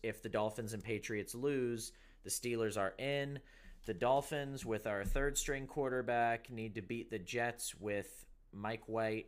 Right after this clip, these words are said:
Um, that game, I'm, I'm so depressed.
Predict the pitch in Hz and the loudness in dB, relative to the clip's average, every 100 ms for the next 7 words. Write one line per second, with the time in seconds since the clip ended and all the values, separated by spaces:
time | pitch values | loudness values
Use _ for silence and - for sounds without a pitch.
0 | - 98 95 92 90 92 90 87 - - | -6 -4 0 0 0 -2 -4 -6 -12 -18
1 | - - - - - - 113 120 117 113 | -20 -20 -20 -20 -20 -20 0 4 4 2
2 | 120 110 107 107 104 - 95 98 98 95 | 0 0 0 -4 -6 -6 -4 -2 -2 -6
3 | 95 98 - - - - - - - - | -8 -12 -18 -20 -20 -20 -20 -20 -12 -2
4 | 127 110 110 90 - 90 82 - | -2 0 -4 -4 -4 -2 -2 -6